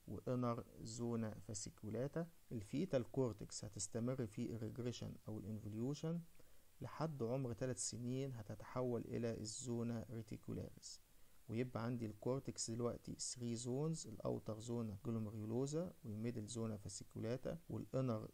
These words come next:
زونا ريتيكولاريس جوه خالص في الأدرينال ميدالا. الجلاند ما بتصلش إلى الشكل النهائي بتاعها أو الفول ديفرنشيشن أو الفول ماتيوريتي إلا عند سن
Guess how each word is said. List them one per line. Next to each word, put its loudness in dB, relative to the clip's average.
زونا 0
ريتيكولاريس 0
جوه 4
خالص 0
في 0
الأدرينال -2
ميدالا. -2
الجلاند 4
ما 2
بتصلش 0
إلى 0
الشكل 0
النهائي 2
بتاعها -2
أو -2
الفول 0
ديفرنشيشن 0
أو 2
الفول 2
ماتيوريتي 2
إلا 4
عند 2
سن 2